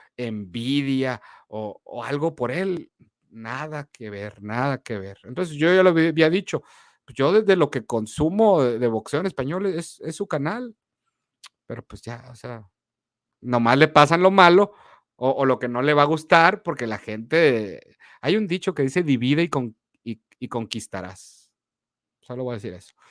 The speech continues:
Estoy de acuerdo, Amador le mama los huevos al Canelo, lo defiende mucho. Camu favorito, cuatro uno, Amador underdog. <laughs> Aguas, porque están de moda los underdogs, ¿eh? Qué mitotera es la gente con que Amador,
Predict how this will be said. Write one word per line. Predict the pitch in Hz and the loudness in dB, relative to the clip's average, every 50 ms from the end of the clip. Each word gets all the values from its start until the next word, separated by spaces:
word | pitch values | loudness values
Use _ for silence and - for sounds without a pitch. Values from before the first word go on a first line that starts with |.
| _ _ _ _ _ _ _ _ | _ _ _ _ _ _ _ _
Estoy | 135 151 147 - 180 | -8 -4 0 2 2
de | 202 | 2
acuerdo, | 202 - 147 147 156 165 160 170 | 2 4 6 6 6 6 4 2
Amador | 151 147 139 135 139 151 165 180 | 0 -2 -2 0 0 -2 -2 -2
le | 185 | -4
mama | 175 175 175 | -6 -6 -8
los | 170 156 | -8 -6
huevos | 147 143 151 165 165 - | -6 -6 -6 -8 -8 -8
al | 151 131 | -10 -10
Canelo, | - - 104 104 120 135 143 151 156 | -10 -14 -14 -14 -14 -12 -12 -10 -10
lo | 151 135 | -8 -8
defiende | 120 104 - _ 117 123 127 131 135 139 139 | -10 -10 -12 _ -16 -14 -14 -14 -16 -16 -16
mucho. | 131 110 87 - _ _ _ _ _ _ _ _ _ - - _ _ _ _ _ _ _ _ _ _ _ - - _ _ _ _ _ _ _ | -18 -20 -20 -20 _ _ _ _ _ _ _ _ _ -20 -20 _ _ _ _ _ _ _ _ _ _ _ -20 -20 _ _ _ _ _ _ _
Camu | - 147 151 165 165 | -8 -4 -2 0 0
favorito, | 156 202 208 185 165 143 151 147 - 190 180 143 - | 4 6 6 6 6 6 4 4 4 2 2 2 -2
cuatro | - - 143 143 135 160 160 156 151 | 0 2 4 4 6 6 6 6 6
uno, | 143 143 147 147 | 6 4 2 0
Amador | 139 131 123 120 123 143 147 | 0 0 2 4 4 4 4
underdog. | 135 127 135 135 139 127 - - - 131 123 - _ - - | 4 0 0 -4 -6 -6 -8 -12 -14 -14 -14 -16 _ -20 -20
<laughs> | - - - - | -20 -20 -20 -8
Aguas, | - 113 151 170 185 165 | 0 2 4 4 4 2
porque | 139 131 113 120 | -2 -6 -8 -8
están | 117 - 127 131 | -8 -6 -4 -2
de | 147 156 | -2 0
moda | 143 143 143 151 165 | 2 4 4 4 4
los | 147 120 - | 2 0 -2
underdogs, | 123 117 139 151 151 131 110 110 104 - - | -4 -6 -4 -4 -6 -6 -6 -8 -12 -12 -16
¿eh? | 139 135 _ _ _ _ _ _ _ _ _ _ _ _ _ _ _ _ _ _ _ | -20 -20 _ _ _ _ _ _ _ _ _ _ _ _ _ _ _ _ _ _ _
Qué | - 156 | -6 -4
mitotera | 196 214 185 170 135 160 156 170 | -2 -2 -2 0 2 2 2 4
es | 175 | 2
la | 190 180 | 2 0
gente | - 175 170 180 160 - 185 - | 0 -2 -4 -4 -6 -8 -10 -8
con | - 160 156 135 | -8 -10 -12 -8
que | - - 135 | -6 -6 -4
Amador, | 123 123 117 113 120 127 139 151 170 156 - | -4 -4 -4 -4 -2 -2 -2 -4 -4 -8 -14